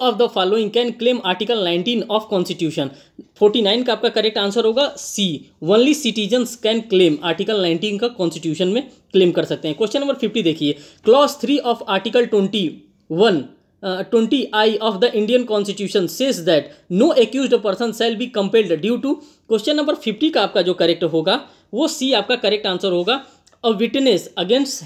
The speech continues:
himself। ठीक, बात करते हैं क्वेश्चन नंबर फिफ्टी वन की। अब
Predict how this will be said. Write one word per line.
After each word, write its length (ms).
himself। 420
ठीक, 260
बात 200
करते 200
हैं 100
क्वेश्चन 220
नंबर 180
फिफ्टी 280
वन 200
की। 260
अब 300